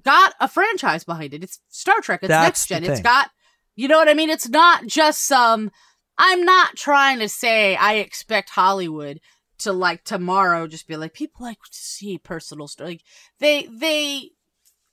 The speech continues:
Speaker 1: I, I get it. Like, I get that that doesn't draw to the,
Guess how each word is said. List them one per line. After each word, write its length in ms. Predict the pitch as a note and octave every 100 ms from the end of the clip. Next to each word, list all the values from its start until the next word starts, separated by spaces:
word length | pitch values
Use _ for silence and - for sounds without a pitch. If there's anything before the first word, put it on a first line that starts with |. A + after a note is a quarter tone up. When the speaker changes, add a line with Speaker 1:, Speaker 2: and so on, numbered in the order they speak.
| _ _
Speaker 1:
I, 440 | - - - - A#3
I 40 |
get 280 | G3+ A#3+ F#3+
it. 180 | A#2 -
Like, 160 | F#3+
I 100 | G#3 G#3+
get 320 | - G3+ -
that 140 | F#3
that 200 | G3 F3
doesn't 320 | F#3 F#3 F3 E3
draw 360 | - F3 E3+
to 220 | D#3 F3+
the, 300 | D#3 D3+ C#3+